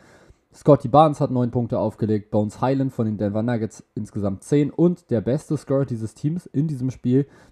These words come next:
Jaden McDaniels mit zwölf Punkten. Auf der anderen Seite bei Team Barry war es eben dann Cade Cunningham, der dreizehn Punkte aufgelegt hat, dann dazu noch fünf Rebounds, sechs Assists, ein Steal und zwei Blocks, also mal ganz kurz gezeigt hat, was der einfach drauf hat.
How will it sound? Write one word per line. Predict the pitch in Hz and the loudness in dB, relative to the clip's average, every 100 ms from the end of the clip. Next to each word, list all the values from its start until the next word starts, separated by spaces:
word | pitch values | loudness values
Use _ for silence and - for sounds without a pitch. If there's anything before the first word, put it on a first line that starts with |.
| _ | _
Jaden | - 123 156 | 0 2 2
McDaniels | 135 - 120 120 113 - | -2 0 0 0 -4 -6
mit | 98 | -10
zwölf | - 98 95 | -4 -4 0
Punkten. | 175 175 160 151 160 - _ _ - | 0 0 -4 -8 -12 -20 _ _ -4
Auf | 123 123 | 0 0
der | - - | 2 0
anderen | 147 139 | 0 0
Seite | 117 123 120 | 0 0 0
bei | 107 104 | -2 -4
Team | - 104 | -4 -2
Barry | 113 117 113 | 0 2 2
war | 101 | 0
es | 104 - | -2 -4
eben | 101 | -6
dann | 95 | -6
Cade | - 101 | -4 -4
Cunningham, | - 139 127 127 123 | -2 0 0 0 0
der | 113 123 104 | 2 2 0
dreizehn | - 117 117 123 | -2 -4 -2 -4
Punkte | 120 117 117 | -4 -4 -2
aufgelegt | 107 - 110 113 | -4 -2 -4 -2
hat, | 113 - | -2 -4
dann | 104 | -4
dazu | 104 - - | -6 -6 -4
noch | 170 117 | -2 -2
fünf | - 170 170 | -2 -2 0
Rebounds, | 135 135 131 123 | 2 2 2 0
sechs | 120 127 | -2 -2
Assists, | 123 - 123 - | -6 -2 -4 -4
ein | - 151 | -6 -4
Steal | 175 - 147 | -4 0 0
und | 131 | 0
zwei | - - 147 | -4 0 0
Blocks, | 135 123 147 - | 2 2 2 0
also | 110 | -4
mal | 110 110 | -2 -2
ganz | 127 156 - | 0 -2 -2
kurz | 143 - | -4 -4
gezeigt | - 127 131 135 | -6 -2 -2 -2
hat, | 117 | -4
was | 120 | -4
der | - | -4
einfach | 113 101 | -6 -6
drauf | - 117 151 | -6 -2 0
hat. | 135 151 | 0 -4